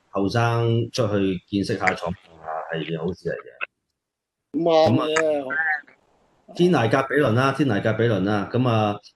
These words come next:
Speaker 1: 史蒂芬都話，誒，就算喺英國都會繼續同我哋做 podcast，係咪？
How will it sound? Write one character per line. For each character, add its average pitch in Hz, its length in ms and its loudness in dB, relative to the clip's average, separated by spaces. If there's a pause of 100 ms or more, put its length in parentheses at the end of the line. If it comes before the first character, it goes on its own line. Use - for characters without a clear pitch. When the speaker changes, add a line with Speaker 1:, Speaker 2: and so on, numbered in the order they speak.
(100)
Speaker 1:
史 127 80 -4
蒂 120 140 4
芬 127 140 2
都 127 120 2
話， 101 460 0
誒， 98 260 0
就 101 160 0
算 110 180 0
喺 107 140 2 (240)
英 131 260 -2
國 110 240 -2
都 123 160 -2
會 104 220 0
繼 95 200 -2
續 87 60 -4
同 82 140 -6
我 92 100 -2
哋 90 140 0
做 85 240 -2
podcast， 107 400 -2
係 82 40 -4
咪？ 76 120 -8